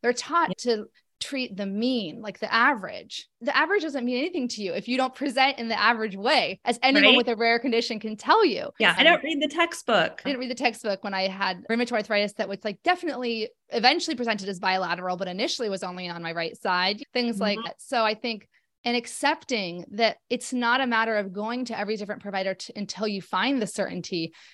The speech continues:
Speaker 1: It's accepting that the uncertainty is n-, it's not just the
Speaker 2: Yeah.
Speaker 1: nature of chronic illness. It's the nature of everything in life. Every parent knows this. You can put your baby to sleep one night, do everything right,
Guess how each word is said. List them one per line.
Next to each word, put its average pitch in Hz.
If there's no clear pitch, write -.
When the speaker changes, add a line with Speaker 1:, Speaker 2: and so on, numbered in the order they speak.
Speaker 1:
It's 208
accepting 208
that 190
the 180
uncertainty 185
is 196
n-, 196
it's 220
not 254
just 247
the 214
Speaker 2:
Yeah. 202
Speaker 1:
nature 214
of 180
chronic 190
illness. 247
It's 196
the 277
nature 277
of 202
everything 247
in -
life. -
Every 226
parent 254
knows 262
this. 190
You 190
can 190
put 208
your 214
baby 208
to 220
sleep 220
one 233
night, 226
do 208
everything 214
right, 190